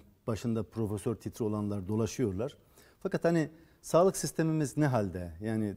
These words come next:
tamam biz o çalışıyoruz, müthiş çabalıyoruz, e, işte dünyada ilk sıralamalara girdik falan filan ama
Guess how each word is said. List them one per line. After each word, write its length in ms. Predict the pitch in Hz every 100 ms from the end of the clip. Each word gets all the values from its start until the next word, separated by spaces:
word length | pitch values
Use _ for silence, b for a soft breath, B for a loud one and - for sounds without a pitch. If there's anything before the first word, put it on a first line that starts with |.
| -
tamam 360 | 120 117 90
biz 240 | 110 104 107
o 140 | 101
çalışıyoruz, 640 | - 101 98 - 120 107 95
müthiş 300 | 95 120 -
çabalıyoruz, 640 | 107 110 110 113 101 -
e, 120 | 98
işte 280 | 95 - 95
dünyada 320 | 107 107 107
ilk 80 | 107
sıralamalara 520 | - 110 113 117 120
girdik 340 | 117 120 107 -
falan 200 | 117 110
filan 200 | 127 165
ama 200 | 147